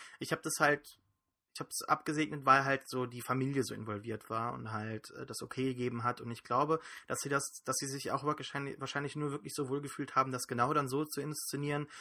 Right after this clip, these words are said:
weil halt dann ta-, tatsächlich die Brüder von ihm halt da standen, ne, und halt gesagt haben, "Es ist okay, wir machen das so, es ist für unseren Bruder, das ist für Paul und der hätte das so gewollt", und dann redet man sich wahrscheinlich viel ein, weil in Wahrheit ist es ja dann so, dass man ihn quasi dann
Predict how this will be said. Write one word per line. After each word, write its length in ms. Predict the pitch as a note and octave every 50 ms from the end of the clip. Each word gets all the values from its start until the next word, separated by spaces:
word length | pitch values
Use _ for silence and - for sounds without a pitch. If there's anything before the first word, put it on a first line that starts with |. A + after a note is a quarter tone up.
| - - - -
weil 140 | B2+ B2+
halt 180 | C3 D3 C#3+ -
dann 180 | C#3 C3 B2 -
ta-, 300 | - - B2 A#2+ - - - _ _ _ _ _ _
tatsächlich 460 | - C#3 C#3 - A3 - - C#3+ -
die 100 | - C3+ A#2
Brüder 480 | - - - - D3+ E3 E3 E3+ C3+
von 260 | - - A#2+ A#2+ - -
ihm 260 | C#3 C3 A#2+ A2 G#2+
halt 280 | A2+ A2 A2 G#2+ - - - -
da 220 | A2+ A2+ A#2 G#2+ -
standen, 480 | - - - B2+ A2+ A2+ A2 - A#2+ A2+
ne, 120 | A#2+ B2+
und 140 | C3 B2 A#2+
halt 120 | C#3 A2+ -
gesagt 260 | A2+ A#2 A#2+ A2+ -
haben, 100 | A#2+ A2 A2
"Es 80 | -
ist 120 | B2+ - B2+
okay, 240 | A#2+ - B2+ B2+
wir 80 | A#2 A2
machen 240 | A#2+ B2 - - B2
das 140 | A#2+ - -
so, 240 | - B2 A#2+ B2+ - - - - - - -
es 60 | - A2+
ist 140 | A2 - -
für 80 | C3 A#2
unseren 320 | B2+ C3 B2 A#2+ A2+ A2
Bruder, 500 | - - C3 C3+ C3+ C#3 C3+ C3+ C#3 C3+
das 140 | - - -
ist 180 | B2 - - -
für 80 | C3
Paul 520 | A#2 - - A#2+ A#2+ B2+ C3 C3 C3 C3 C3+
und 360 | - A#2+ A#2 A2+ A2+ A2+ -
der 100 | - G#2+
hätte 200 | A#2+ B2 C#3+ B2
das 160 | A#2+ A#2 - -
so 120 | - A#2
gewollt", 440 | A#2 A#2+ A2 A#2+ B2 B2+ C3+ C3+ C3
und 200 | A2 A2 A2+ - - - - - -
dann 100 | B2 G#2+
redet 280 | A#2+ C3 C#3+ D3 - C3+
man 100 | B2+ B2+
sich 160 | B2+ - -
wahrscheinlich 400 | A#2 - C3 B2+ C3 B2 - -
viel 180 | - C3 A2+ -
ein, 420 | - A#2 B2+ C#3 D#3+ F3+ G3+ G#3 - - - - -
weil 440 | - B2 A#2 B2 B2 B2 B2 A#2+ B2 - -
in 160 | B2 B2+ A#2
Wahrheit 300 | B2 B2 C3 C3+ C3 -
ist 80 | A#2+ C#3+
es 120 | D#3 -
ja 80 | - C3+
dann 160 | B2+ B2+ B2+
so, 80 | B2 B2+
dass 160 | A#2+ A2+ -
man 80 | A#2+ A#2
ihn 80 | A#2+ A#2
quasi 300 | - A#2+ A2+ A#2+ B2 B2
dann 360 | B2 A#2+ A#2 B2 B2+ B2